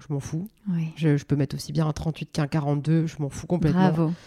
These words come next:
Speaker 1: C'est, ça m'intér-, en fait, euh, une coupe est une coupe et elle va être différente en fonction des marques.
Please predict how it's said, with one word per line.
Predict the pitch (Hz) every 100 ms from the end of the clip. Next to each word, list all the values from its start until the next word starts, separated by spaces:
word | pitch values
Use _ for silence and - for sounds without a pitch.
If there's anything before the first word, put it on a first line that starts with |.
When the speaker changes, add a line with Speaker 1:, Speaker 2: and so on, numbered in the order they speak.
| -
Speaker 1:
C'est, | - - 156 151 147 147 151
ça | - 170
m'intér-, | 165 160 165 -
en | 156
fait, | 170 -
euh, | 143 143
une | 143
coupe | - 165 151
est | -
une | 147
coupe | 131 190 170
et | 143
elle | 135 127
va | 139
être | 131
différente | 139 147 143 143
en | 143
fonction | - - 143
des | 131
marques. | 131 156 -